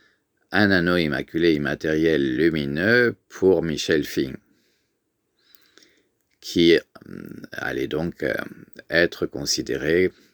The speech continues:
et qui est maintenant à partir de deux mille dix-sept, non, en réalité à partir de deux mille vingt et un, là, ces jours-ci, au mois de septembre,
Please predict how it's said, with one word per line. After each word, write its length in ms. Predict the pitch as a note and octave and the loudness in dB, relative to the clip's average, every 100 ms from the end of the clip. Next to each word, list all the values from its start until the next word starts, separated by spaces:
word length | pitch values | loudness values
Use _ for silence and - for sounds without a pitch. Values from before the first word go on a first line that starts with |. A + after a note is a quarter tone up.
| _ _ _ _ _ - | _ _ _ _ _ -8
et 120 | - | -8
qui 300 | - - C3 | -6 2 4
est 140 | B2 | 6
maintenant 460 | A2 D2+ - G#2 G#2+ | 4 -2 -6 -6 -4
à 60 | E2+ | -4
partir 320 | A#1+ C#2+ D#2+ | -6 -4 -4
de 80 | C#2+ | -4
deux 140 | C2 | -6
mille 300 | C#2 C2+ C2+ | -8 -8 -8
dix-sept, 480 | - C#3 - A2 - | -6 -2 2 2 2
non, 220 | G2 G2+ - - _ | -4 -4 -8 -20 _
en 160 | - A#2+ | -8 0
réalité 400 | A#2 A2 G2+ G2+ | 4 6 4 2
à 80 | F2+ | 2
partir 360 | D#2+ D#2+ G2+ | 0 0 -2
de 120 | F2 - | -2 -2
deux 140 | D#2+ | -2
mille 420 | E2+ D#2 C#2 A#1+ - - | -2 -4 -4 -6 -10 -4
vingt 220 | F2+ E2+ | -4 -2
et 120 | C#2+ C#2 | -2 -2
un, 240 | G2 A#2 | -2 0
là, 300 | F#2 E2+ G#2 | 0 0 0
ces 220 | - E2 | 0 -2
jours-ci, 480 | D2+ C2+ - - F#2 | -2 -2 -2 0 0
au 60 | E2+ | 0
mois 140 | C#2+ | -2
de 60 | C#2 | -6
septembre, 540 | - - - F#2 A2 | -6 -8 -6 -6 -6